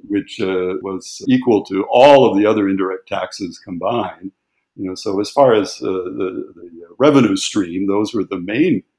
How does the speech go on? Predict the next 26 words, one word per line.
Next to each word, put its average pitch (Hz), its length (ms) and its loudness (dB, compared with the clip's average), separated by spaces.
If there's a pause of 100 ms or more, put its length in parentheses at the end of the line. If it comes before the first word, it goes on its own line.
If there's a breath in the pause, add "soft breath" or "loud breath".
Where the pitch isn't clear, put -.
sources. 104 760 -4
You - 200 -6
know, 110 140 -2
there's 123 160 -2
a 143 40 4
little 151 420 4
bit 147 300 4
from 135 400 0 (360)
tariffs, 139 580 2
from 127 220 -4
customs, 156 600 0
but 143 200 -4
of 135 80 -6
course 151 200 -2
those 135 280 2
are 135 160 0
fixed - 260 -2
at 147 140 0
a 127 80 2
very 135 340 6
low 135 260 4
level 131 460 4
under 123 260 0
the 113 220 -4 (320)
unequal 127 500 2
commercial 113 680 0